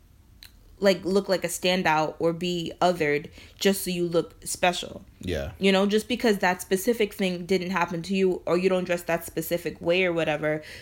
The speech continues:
Speaker 1: doesn't put you in a, a higher standard or make you better than anybody. Like, we're technically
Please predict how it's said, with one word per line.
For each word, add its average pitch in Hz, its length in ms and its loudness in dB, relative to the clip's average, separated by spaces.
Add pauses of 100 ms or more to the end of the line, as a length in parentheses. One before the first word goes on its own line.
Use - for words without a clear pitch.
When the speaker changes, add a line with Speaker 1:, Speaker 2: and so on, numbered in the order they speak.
(120)
Speaker 1:
doesn't 190 380 4
put - 300 -2
you 180 140 0
in 170 120 -4
a, 160 320 -4
a - 80 0
higher 165 420 2
standard 170 640 0 (140)
or 160 600 0 (340)
make 175 200 -2
you 170 80 -8
better 202 260 4
than 175 140 -4
anybody. 165 500 -6
Like, 165 200 -2
we're 180 100 -2
technically 185 540 -6